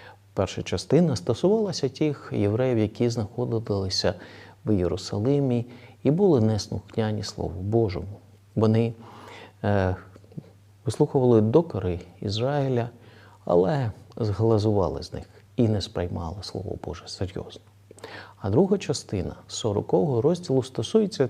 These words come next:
тих євреїв, які будуть відведені в Вавилонський полон, і там будуть, вже зазнавши покарання і скорбот, потребувати підтримки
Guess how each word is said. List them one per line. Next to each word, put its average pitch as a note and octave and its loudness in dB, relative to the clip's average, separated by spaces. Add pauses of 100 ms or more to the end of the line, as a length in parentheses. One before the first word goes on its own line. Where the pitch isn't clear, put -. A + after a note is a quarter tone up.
(140)
тих G#3 -2
євреїв, C3 0
які G2+ 0
будуть A2+ -4
відведені F#2+ -2 (480)
в G#2 -6
Вавилонський G2 -2 (340)
полон, A#2+ 2 (160)
і - -12 (120)
там B2 -2
будуть, A2+ 0 (500)
вже G2+ 0 (640)
зазнавши A2+ 2 (280)
покарання F#2 -2 (380)
і E2+ -2
скорбот, C3 2 (840)
потребувати A#2+ 2
підтримки G#2 -4